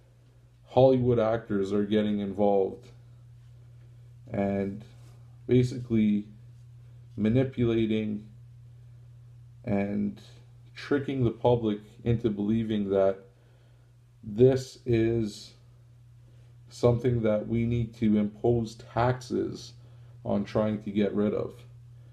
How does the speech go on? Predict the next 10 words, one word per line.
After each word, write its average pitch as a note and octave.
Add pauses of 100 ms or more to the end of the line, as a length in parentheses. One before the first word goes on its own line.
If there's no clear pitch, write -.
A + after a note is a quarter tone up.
(280)
And A#2
lastly, A#2+ (1600)
I'd A#2
like B2+
to B2+
talk B2+
about A#2
something A#2+
that's G#2+
been G#2